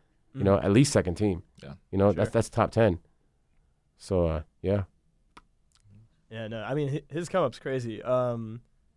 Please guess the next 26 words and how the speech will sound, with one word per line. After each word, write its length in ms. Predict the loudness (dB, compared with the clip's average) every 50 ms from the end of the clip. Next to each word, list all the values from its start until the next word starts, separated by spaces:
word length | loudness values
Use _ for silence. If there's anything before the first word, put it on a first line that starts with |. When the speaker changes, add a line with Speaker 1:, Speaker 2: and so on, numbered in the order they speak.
| _ _ _ _ _ _
Speaker 2:
on 80 | -8 -6
the 80 | -6 -4
subject 420 | -2 -2 -2 0 -2 -4 -2 -2
of, 340 | -4 -2 -2 -4 -6 -8 -12 _
you 100 | -12 -8
know, 160 | -8 -8 -8
Mitch 340 | -8 -8 -8 -8 -10 -10 -10
and 80 | -10 -10
his 120 | -10 -12
play, 500 | -14 _ -10 -8 -6 -6 -6 -8 -10 -12 -14 _ _ _ _ -12
um, 600 | -8 -6 -6 -4 -4 -6 -6 -8 -8 -10 -12 -14 -18 _ _ _ _ _ _ _ -6
obviously 460 | -2 -2 0 0 -2 -4 -4 -4 -4
halfway 320 | -2 -2 -2 0 0 -2 -4
through 160 | -4 -4 -6
the 60 | -6
year 180 | -4 -4 -4 -4
there 100 | -4 -4
was 120 | -6 -8
a 40 | -10
big 180 | -10 -10 -10 -8
Porzingis 480 | -8 -8 -6 -4 -4 -4 -4 -6 -6 -6
trade, 460 | -4 -2 -2 0 -2 -2 -4 -6 -10 _ _ _ _ _ -10
definitely 220 | -8 -6 -4 -6 -6
shook 240 | -6 -6 -6 -6 -6
things 300 | -8 -12 -10 -8 -6 -6
up. 240 | -6 -6 -6 -10